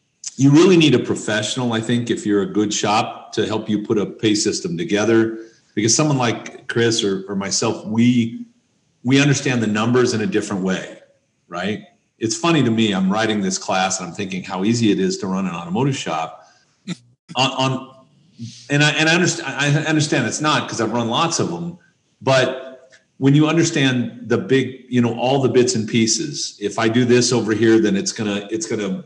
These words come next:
make this over here. And, and when, when our margin is this, then, you know, and I think that understanding helps you build the platform, is really understanding that. But if I don't understand all the pieces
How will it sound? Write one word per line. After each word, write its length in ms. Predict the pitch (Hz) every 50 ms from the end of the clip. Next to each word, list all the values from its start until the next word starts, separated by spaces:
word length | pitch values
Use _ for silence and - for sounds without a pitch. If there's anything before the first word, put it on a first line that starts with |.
| _ -
make 240 | 117 107 98 92 -
this 240 | 113 107 - - 110
over 200 | 98 92 95 101
here. 320 | 98 104 101 92 87 87
And, 200 | 82 82 85 - _ 101
and 180 | 101 95 98
when, 380 | 107 110 110 110 107 98 - - _ _ _ _
when 100 | 110 110
our 100 | 110 107
margin 440 | 107 113 123 127 135 135 120 120 117
is 180 | 113 110 - -
this, 360 | 117 117 117 113 - - -
then, 320 | 104 95 95 95 95 - - _ _ _ _
you 220 | 101 101 104 104
know, 320 | 101 95 95 98 95 - - _ _ _ _ _ _ _ -
and 220 | 123 120 117 113 -
I 100 | 120 127
think 240 | 123 170 180 170 -
that 160 | 156 127 120
understanding 720 | 123 123 120 113 110 - - - 139 147 156 151 131 117 110
helps 420 | 95 101 110 110 87 - - -
you 380 | 110 110 110 107 104 98 95 - _ _ _ _ _ _ _ _ _ _ _ _ _ - - - - - -
build 300 | 135 135 139 139 123 123
the 80 | 117
platform, 640 | - - 143 139 160 160 - - 107 98 92 - - - - _ _
is 180 | 117 110 104 107
really 240 | 120 123 123 123 117
understanding 480 | 107 104 - - - 131 135 135 113
that. 180 | 95 90 87 -
But 100 | - 113
if 140 | 110 - -
I 80 | 127
don't 220 | 139 160 170 165 -
understand 500 | 143 143 135 120 - - 139 127 123 117
all 80 | 113
the 80 | 104 104
pieces 800 | - - - 151 170 165 - - 107 95 92 90 90 87 -